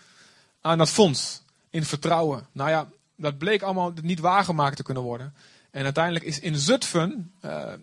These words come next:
de leider die kwam uit Amsterdam, is in Zutphen is er een rechtszaak geweest. En zijn, is hij en zijn zoon zijn ze veroordeeld omdat ze bank zijn ge-,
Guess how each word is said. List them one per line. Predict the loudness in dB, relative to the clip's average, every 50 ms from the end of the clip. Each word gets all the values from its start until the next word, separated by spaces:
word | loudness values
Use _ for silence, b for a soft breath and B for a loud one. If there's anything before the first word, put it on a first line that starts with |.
| _ _ _ _ -18 -18 -18 _ _
de | -6 -2
leider | 0 2 2 2 2 2
die | 0 -2 -4 -2
kwam | -2 0
uit | 0 0
Amsterdam, | -2 -2 -6 -6 -6 -4 -2 -2 -4 -4 -10 b b b b b b
is | b -8
in | -4 -2 -2
Zutphen | 0 2 0 0 0 -2 -2 0
is | 0 0 2
er | 2
een | 2 4
rechtszaak | 4 2 2 2 4 4 4 4 2 0
geweest. | -8 -8 -8 -8 -8 -10 -12 -16 -20 b b b b b
En | b -6 -4 -4 -4 -4 -2
zijn, | -2 -2 -2 -2 -4
is | -6 -6
hij | -2 -2 -2 -2
en | -2
zijn | -4 -6 -4
zoon | -4 -4 -4 -4
zijn | -4 -4
ze | -4 -6
veroordeeld | -6 -8 -4 -2 0 0 2 2 2 0 0 -2
omdat | -4 -4 -4 -4 -4
ze | -4 -6 -8 -8 b b b b b
bank | 0 2 4 4 4 2 -4
zijn | -4 -2 -2 -2 -2 -4
ge-, | -4 -6 -6 -6